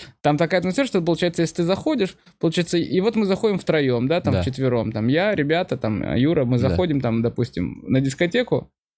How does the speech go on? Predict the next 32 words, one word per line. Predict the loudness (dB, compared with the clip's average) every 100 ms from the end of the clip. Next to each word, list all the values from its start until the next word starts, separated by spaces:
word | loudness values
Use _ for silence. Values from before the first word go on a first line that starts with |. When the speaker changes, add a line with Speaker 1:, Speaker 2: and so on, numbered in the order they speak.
| _ _ -2
Speaker 1:
и, | 2 2 0 -6 _
конечно | 0 2 2 0 0
же, | 2 2
говорить | 2 0 0
о | -2
п-, | -4 -8
какой-то | -2 -2 0
там | 0 0
высоком | 2 0 0 0 0
уровне | 0 0 0
опасности | 0 -2 -2 -6 -2
не | 0
приходится. | 0 0 0 0 0 -2 -4
Но | 0 2 4 2 -2 -6 _ _ _ 0
никто | 0 2 0
не | 2
застрахован | 0 0 0 2 2 0
от | 0
того, | 0 0
что | 0 -2
конфликт | 0 -2 0 -4 -4
появится | 0 2 2 0 0
вот | -2 0
так | 0 0
вот, | -2 0
просто... | 0 2 0
Ну, | 0 2 2 0 0 2 0 -2 -2 -2
Speaker 2:
Да. | -2 -4 -6 -4
Speaker 1:
такое | 0 0 2
было, | 0 0 2
ну, | 0
типа, | -2 -2 0 0 -2